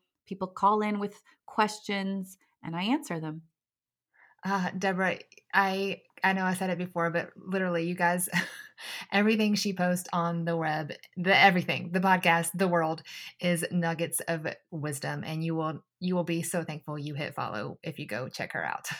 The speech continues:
Speaker 1: Aw, thank you, Katie. And thank you for what you are doing for women in their twenties. Like, this is such an important age. This is the age of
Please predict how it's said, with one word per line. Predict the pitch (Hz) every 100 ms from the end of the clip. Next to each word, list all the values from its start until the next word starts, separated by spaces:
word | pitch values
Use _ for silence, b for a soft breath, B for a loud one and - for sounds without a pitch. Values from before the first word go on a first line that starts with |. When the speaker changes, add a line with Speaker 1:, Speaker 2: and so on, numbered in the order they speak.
| B - _ _ _ _ 175
Speaker 1:
Aw, | 165 170
thank | 175 247 208
you, | 180
Katie. | 175 185 175 180
And | 190
thank | 240 247
you | 226
for | 214
what | 190 196
you | 190 190 208 220
are | 214 196
doing | 196 185 190 185
for | - 175 170 B B B B
women | - 202 196
in | 185
their | 165
twenties. | 165 - 185 196 196 196 190
Like, | 180 170
this | 214 214
is | 240 - -
such | 196 196 - - -
an | 185
important | 175 - 185 156 -
age. | - 156 151 151 -
This | - 196 226
is | 190
the | 196 -
age | 175 175 175
of | 165